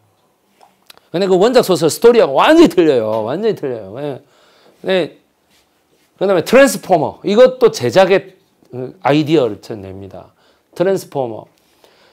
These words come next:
Catch Me If You Can, 마이너리티 리포트 이런 거는 뭐 말해 뭐 하겠어요. 이런 영화는.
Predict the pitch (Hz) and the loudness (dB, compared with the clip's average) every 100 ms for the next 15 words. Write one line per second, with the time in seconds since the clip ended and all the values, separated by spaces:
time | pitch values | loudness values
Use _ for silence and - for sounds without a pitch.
0 | _ - - 254 254 294 240 175 196 175 | _ -6 0 2 2 2 2 0 0 -2
1 | 170 156 131 104 107 - 139 180 254 294 | -2 -8 -8 -10 -16 -4 0 2 2 0
2 | - 147 120 151 147 226 359 226 110 92 | 0 -4 -4 -4 -2 -2 -2 -4 -6 -8
3 | 113 101 _ 90 101 131 269 453 127 107 | -10 -10 _ -10 -4 2 2 4 2 0
4 | 113 127 208 180 90 - _ _ _ - | 0 -2 -2 -4 -6 -18 _ _ _ -4
5 | 170 185 131 110 110 85 | -2 0 -2 -6 -8 -10